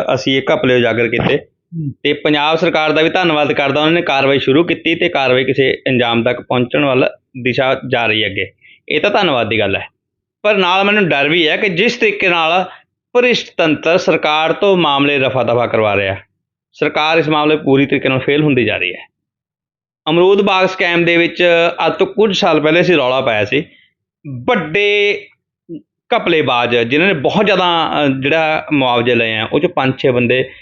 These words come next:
Speaker 1: ਬਿਲਕੁਲ ਹੀ ਛੱਡ ਦਿੱਤੇ ਗਏ ਸੀ। ਇੱਕ ਵਾਰੀ ਚੱਕੇ ਵੀ ਗਏ ਸੀ ਉਹ ਪੰਜ ਛੇ ਬੰਦੇ। ਮੈਂ ਸੋਸ਼ਲ ਮੀਡੀਆ 'ਤੇ ਰੌਲਾ ਪਾਇਆ ਸੀ, WhatsApp ਗਰੁੱਪਾਂ, ਤੁਸੀਂ ਵੀ ਇਹਨਾਂ ਗਰੁੱਪਾਂ 'ਚ ਆਏਂਗੇ।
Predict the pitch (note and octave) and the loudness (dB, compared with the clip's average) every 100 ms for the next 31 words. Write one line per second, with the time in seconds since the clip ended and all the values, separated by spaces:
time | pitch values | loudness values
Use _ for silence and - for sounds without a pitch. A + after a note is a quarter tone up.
0 | _ - B2+ D#3 F#3 A3+ - D3+ B2 G2+ | _ -12 -4 -2 0 0 0 0 -2 -4
1 | - G#2 G2+ - - _ _ _ _ _ | -6 -4 -6 -8 -14 _ _ _ _ _
2 | E3 E3 E3+ E3 D#3+ C#3+ E3 E3 D#3+ D#3+ | -6 0 0 0 -2 -4 0 0 0 0
3 | F3 E3+ D#3 C#3+ E3 D3+ D#3 E3+ - _ | 0 0 -2 0 0 2 2 -2 -8 _
4 | _ _ - C#3 C#3+ C#3+ D3+ C#3+ C#3+ C#3+ | _ _ -4 -2 0 -2 -2 2 2 4
5 | D#3 D3+ C3 B2+ C3 C3+ C#3+ B2+ - C3 | 2 2 0 0 0 2 2 2 2 0
6 | B2 A#2+ C3 B2+ A#2+ C3+ D3 C3 A#2+ A#2 | 0 0 -2 0 0 2 2 0 0 0
7 | A2+ C3+ | 0 0